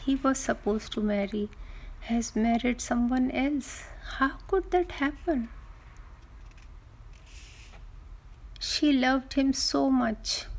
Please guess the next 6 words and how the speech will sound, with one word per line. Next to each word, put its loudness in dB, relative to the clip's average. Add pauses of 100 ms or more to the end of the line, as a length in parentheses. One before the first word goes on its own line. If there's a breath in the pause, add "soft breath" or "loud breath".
(2500)
She 0
always 4
praised 0
him 2
for 0
everything 0